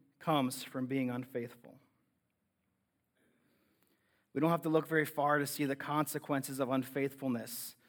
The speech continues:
whether it's in our own lives, our family, our friends, and it's certainly super obvious in the world around us. We see people's lives ripped apart by affairs.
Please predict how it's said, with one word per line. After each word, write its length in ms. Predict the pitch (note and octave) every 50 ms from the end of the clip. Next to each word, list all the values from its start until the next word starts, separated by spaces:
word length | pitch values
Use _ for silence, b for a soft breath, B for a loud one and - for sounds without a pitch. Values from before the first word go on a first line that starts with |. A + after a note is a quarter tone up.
| b b b b b
whether 240 | - C3 C3+ C#3 C#3
it's 160 | C#3 C3+ -
in 120 | D3 C#3 C3+
our 160 | C3 B2+ C3+
own 200 | D3 D3+ D3 C#3+
lives, 460 | C#3 C#3 C#3 C#3 C#3 C#3 C3+ A#2+ A#2+
our 80 | A2 -
family, 580 | - - D3+ C#3+ C#3 C3+ C3+ C#3 C3+ C3+ C3
our 120 | - A2+ A2+
friends, 460 | - - - D3+ C#3+ C#3 C3+ C3+ C3
and 100 | C#3 C3+
it's 260 | C3+ - - - - b b b b b
certainly 560 | - - F3+ G#3 G#3+ G3 F3+ E3+ D#3 C#3+ - B B B B B B
super 440 | - - - - G#3+ G#3 F#3+ F#3 D#3+
obvious 680 | D#3 F3+ G3 F3+ D#3+ E3 D#3 C3 G2+ - - - - - _ _ _ _ _ _ -
in 100 | D#3 D#3
the 60 | D3
world 320 | C#3 D3+ D#3 D#3 D3+ C#3+
around 400 | C#3 C3 C#3 D3 D#3 D#3+ D3+ C3
us. 460 | A#2+ - - - - - - - - - _ _ _ _ _ _ _ -
We 80 | C#3+
see 220 | - - - F#3+ F3+
people's 440 | F3+ F#3+ F#3 F3 F3+ F3 E3+ D3+ D#3
lives 460 | D#3+ E3 E3+ F3+ F#3 F#3 E3 D3 D#3
ripped 280 | D3 F3 F3+ F3+ - F3+
apart 420 | E3+ F3 E3+ D#3+ E3+ E3+ E3 -
by 140 | D#3 C#3 C#3
affairs. 800 | C3+ B2+ - - D#3 D3 D3+ D3+ D#3 D#3 D#3+ D#3+ - - - -